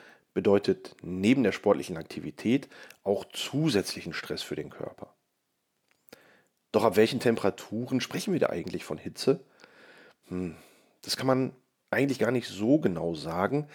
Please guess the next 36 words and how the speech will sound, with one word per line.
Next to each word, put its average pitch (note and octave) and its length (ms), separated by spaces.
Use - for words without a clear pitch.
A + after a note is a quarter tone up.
denn A2 380
es - 140
kommt A2+ 220
nicht A#2 180
nur A2 180
auf G2 240
die F2+ 480
Hitze G2+ 280
als F#2 160
solches C3+ 360
an, E3+ 260
sondern G#2 300
manchmal A2 320
auch G2+ 180
auf - 180
die G#2+ 180
Luftfeuchtigkeit. - 1000
Und - 140
so A#2 100
kann A#2+ 220
man A2 360
bei F2+ 520
dreißig A#2+ 480
Grad A#2 480
und F#2 200
trockener B2+ 500
Luft C3 500
vielleicht F2+ 540
ein F#2+ 220
anderes A#2+ 300
Empfinden B2 560
haben A#2 320
als G2 300
bei F2+ 380
fünfundzwanzig B2 680
Grad G#2+ 360